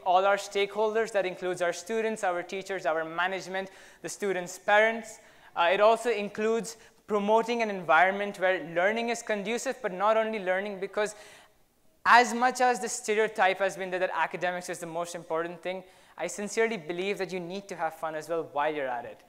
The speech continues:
And finally, to represent the views of the students on matters of general concern to them. Now,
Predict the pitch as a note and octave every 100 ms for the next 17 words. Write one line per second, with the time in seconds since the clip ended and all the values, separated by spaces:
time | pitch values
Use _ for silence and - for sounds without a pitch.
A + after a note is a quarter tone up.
0 | _ - - F3 - G#3+ A3+ B3+ C4 D4+
1 | - - - F#3+ G#3+ A3 G#3 A#3+ C4 C#4
2 | F#3+ A3 A3 G#3+ F#3+ - A3 G3+ G#3 G3
3 | F#3+ E3+ F3 F#3+ F3 E3+ F3+ F3+ F3+ F3
4 | F3+ E3+ E3 D#3 D#3 - E3 D3 B2+ A#2
5 | A2 - _ _ _ _ _ _ _ _
6 | _ _ _ _ _ _ _ _ F#3+ G3+
7 | G#3+ A3+ -